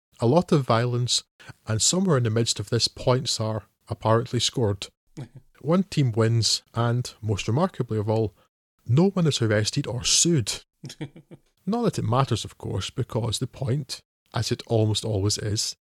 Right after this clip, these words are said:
Speaker 1: isn't about the sport, but about the passion. Ellen Page's Bliss Cavender,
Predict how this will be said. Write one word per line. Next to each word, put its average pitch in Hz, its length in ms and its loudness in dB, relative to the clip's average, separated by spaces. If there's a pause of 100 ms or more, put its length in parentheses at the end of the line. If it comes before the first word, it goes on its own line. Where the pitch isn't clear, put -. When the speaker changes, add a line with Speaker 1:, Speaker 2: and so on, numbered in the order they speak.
Speaker 1:
isn't 117 320 0
about 104 260 0
the 143 80 -4
sport, - 460 -4
but - 120 -6
about 98 200 -4
the 113 60 -6
passion. 143 460 -2 (760)
Ellen 175 300 4
Page's 143 460 -2
Bliss 117 380 0
Cavender, 107 680 0